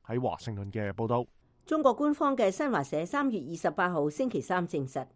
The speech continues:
Speaker 2: 北韓領導人金正恩喺三月二十五號星期日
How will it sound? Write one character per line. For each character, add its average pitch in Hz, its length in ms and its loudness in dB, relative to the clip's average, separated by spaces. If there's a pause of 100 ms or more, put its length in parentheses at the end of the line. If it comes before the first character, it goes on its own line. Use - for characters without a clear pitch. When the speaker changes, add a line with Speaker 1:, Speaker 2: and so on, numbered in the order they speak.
(320)
Speaker 2:
北 254 80 6
韓 180 240 2
領 180 120 2
導 190 140 6
人 165 220 4
金 226 400 4
正 226 100 6
恩 226 180 2
喺 196 160 2
三 254 240 0
月 185 200 -2
二 170 40 -4
十 170 160 0
五 165 200 0
號 165 120 2
星 233 220 0
期 151 160 -2
日 156 180 0